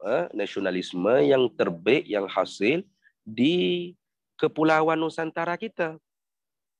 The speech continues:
Ya, berbeza. Kerana apa kata saya kata berbeza? Kerana pertamanya, eh, negara-negara di Kepulauan Nusantara ni tidak pernah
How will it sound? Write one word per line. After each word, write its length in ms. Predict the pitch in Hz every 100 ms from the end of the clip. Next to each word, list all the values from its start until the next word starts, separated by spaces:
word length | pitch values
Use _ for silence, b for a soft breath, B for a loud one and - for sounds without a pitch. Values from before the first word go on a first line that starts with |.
| _ _ _
Ya, 480 | 95 87 78 78 104
berbeza. 640 | 143 170 160 135 117 117
Kerana 320 | 180 226 220
apa 160 | 120 110
kata 160 | 95
saya 80 | 95 90
kata 160 | - 92
berbeza? 400 | 82 80 82 82 B B B _
Kerana 240 | 147 180 196
pertamanya, 800 | 190 180 190 185 196 220 254 285 _ _ _ _ _ _ -
eh, 380 | 123 131 127 120 - -
negara-negara 1120 | 117 143 156 208 202 190 165 175 165 175 170 151
di 160 | 123
Kepulauan 480 | 110 110 127 131 135
Nusantara 560 | 127 131 123 135 135 135
ni 160 | 151
tidak 400 | 143 143 139 -
pernah 480 | - 139 139 131